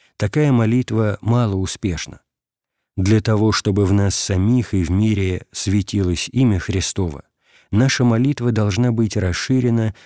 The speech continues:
настолько, чтобы ни одному человеку в мире в ней не было бы тесно.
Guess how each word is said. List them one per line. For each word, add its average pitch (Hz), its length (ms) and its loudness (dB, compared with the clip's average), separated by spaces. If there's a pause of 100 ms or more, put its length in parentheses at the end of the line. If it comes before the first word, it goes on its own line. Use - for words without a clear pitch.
(120)
настолько, 113 600 0
чтобы 110 420 0
ни 123 180 2
одному 110 540 2
человеку 104 600 0
в 76 100 -4
мире 107 380 2 (220)
в 87 120 -2
ней 117 200 4
не 95 200 2
было 90 240 0
бы 85 240 -2
тесно. 82 600 -4